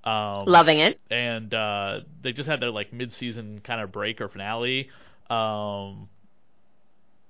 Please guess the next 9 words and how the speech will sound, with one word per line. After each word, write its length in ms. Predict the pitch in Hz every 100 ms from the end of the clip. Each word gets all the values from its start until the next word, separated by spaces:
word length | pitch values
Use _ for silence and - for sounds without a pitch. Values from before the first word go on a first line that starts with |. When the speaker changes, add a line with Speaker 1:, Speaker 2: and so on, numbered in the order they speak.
| - - - - - - - - - - - - - 160
Speaker 1:
and 140 | 151
of 80 | 139
course 180 | 160 120
they 80 | 123
just 180 | 110 120
did 120 | 110
their 120 | 104
big, 300 | 107 101 98
uh, 540 | 98 98 95 101 101